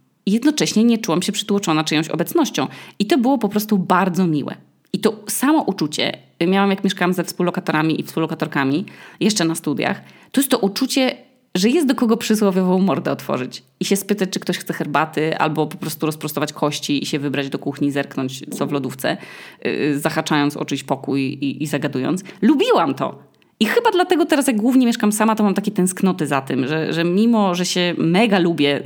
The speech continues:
w ogóle samotne mieszkanie, jak chcę trochę ludzi, to sobie idę na basen, na jogę albo się z kimś tam umawiam, ale to wspólne spędzanie czasu, takie bez konkretnego celu, takie po, po prostu,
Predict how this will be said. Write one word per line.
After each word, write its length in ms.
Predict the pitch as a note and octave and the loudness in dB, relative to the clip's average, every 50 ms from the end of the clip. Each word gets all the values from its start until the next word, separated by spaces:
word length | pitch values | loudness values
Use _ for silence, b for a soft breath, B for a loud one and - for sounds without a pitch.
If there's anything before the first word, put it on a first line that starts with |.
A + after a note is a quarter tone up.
| - - | -8 -6
w 100 | D3+ D3 | -2 -2
ogóle 240 | E3+ D#3+ D3 C#3+ C#3+ | -2 0 0 -2 -2
samotne 340 | - - D3+ C#3+ C#3+ - D3+ | 0 0 0 0 0 0 0
mieszkanie, 480 | C#3+ C#3+ - - C#3+ C3+ C#3 D#3+ G3+ G#3+ B B B B B B B B B B B - | 0 0 -2 -4 -2 0 0 0 0 -2 B B B B B B B B B B B 0
jak 200 | F3 F3+ F#3 - | 0 0 0 -4
chcę 260 | - - - - D#4+ | -10 -6 0 0 0
trochę 280 | D#4 - A#3+ G#3+ G#3+ G3 | 2 2 0 2 2 2
ludzi, 260 | G3 G3 G3 F3 F3 | 4 2 2 0 -2
to 120 | - E3 | -4 -4
sobie 200 | - - - C3+ | -6 -4 -4 -4
idę 140 | C3 - D3 | -2 0 2
na 100 | G#3+ A#3 | 2 2
basen, 800 | A#3+ D#4+ D#4+ D#4+ D#4 D4 D4+ - C#4 C4+ C4 B3 A#3+ A3+ F#3+ D3+ | 4 4 2 2 2 0 0 0 2 2 4 4 4 4 4 4
na 100 | D#3+ D#3 | 2 2
jogę 540 | D3+ G3 A#3+ B3 B3+ G#3+ G#3+ G3+ G3 G3 | 4 4 4 4 2 2 2 4 4 4
albo 180 | F3+ E3 D#3+ D#3 | 2 2 0 -2
się 120 | D#3 - | -4 -4
z 60 | C#3+ - | -4 -2
kimś 140 | D3+ D3 | -2 -2
tam 140 | - C#3 C#3 | 0 0 0
umawiam, 360 | C#3 C#3+ D#3 F3+ A#3 C#4+ D#4+ E4 B B B B B B B | 2 2 2 2 4 2 2 0 B B B B B B B
ale 200 | - F#3+ G#3+ G3+ | 0 4 4 4
to 100 | G3+ G3+ | 2 2
wspólne 440 | G3 - - - - F#4 G4+ F#4+ D#4+ | -2 -2 -4 0 2 2 4 4 2
spędzanie 440 | D4 - - A3+ G#3+ G#3+ G3+ G#3 G3+ | 2 2 0 2 2 4 2 2 0
czasu, 360 | G#3 - D#3+ D3+ - - D#3 | 0 -2 -2 -2 -2 -4 -2
takie 220 | D#3 G3+ G3 - G#3 | -2 -2 -2 -2 -2
bez 200 | G3+ D4+ D4+ - | 0 0 -2 2
konkretnego 500 | - E4 E4 - F#4+ F#4+ - G#4 G#4 A4 | 0 0 2 2 -4 -2 -2 -2 -2 -2
celu, 420 | - - A3+ E3+ D3 C#3+ C3 - | 0 0 0 2 2 2 0 -2
takie 200 | - G#3+ D#4 D#4+ | -2 -2 -2 -2
po, 340 | - - - - - C#4 C4 | -4 -4 -4 -2 0 0 0
po 180 | - - - | -2 -4 -4
prostu, 440 | G3+ - E3 D3 - - D#3 F#3+ C#4+ | 0 0 0 0 0 -2 -2 -2 -2